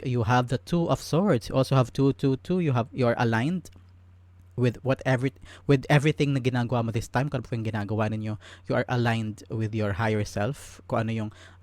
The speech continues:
ah, right path na gagawin mo, aligned ka dyan. Congratulations. At the bottom of your deck, you have the Nine of Wands. I'm seeing here, um,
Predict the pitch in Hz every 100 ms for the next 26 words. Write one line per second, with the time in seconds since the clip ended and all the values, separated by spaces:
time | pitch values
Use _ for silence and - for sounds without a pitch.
0 | - 123 117 123 135 - - 120 120 113
1 | 113 113 113 113 123 - - - - 123
2 | 117 110 104 104 - 101 101 107 110 104
3 | 107 104 - 92 107 - - - - -
4 | - - - - - 127 135 139 127 127
5 | 110 135 127 117 113 113 120 175 175 -
6 | - - - 120 113 117 135 190 156 131
7 | - 151 135 135 165 156 - - - -
8 | 139 143 143 143 139